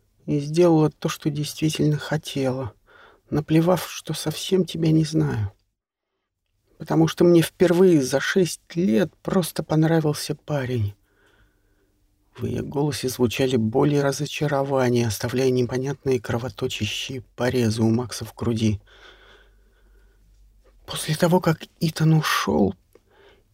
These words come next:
я, в принципе, никогда никого к себе больше не подпускала. До тебя... Итан был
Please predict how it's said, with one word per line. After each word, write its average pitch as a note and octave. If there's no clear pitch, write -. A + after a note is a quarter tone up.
я, D#3
в -
принципе, G3
никогда D3+
никого D#3+
к -
себе D3+
больше D3+
не C#3+
подпускала. B2+
До D3
тебя... C3+
Итан D#3+
был C#3+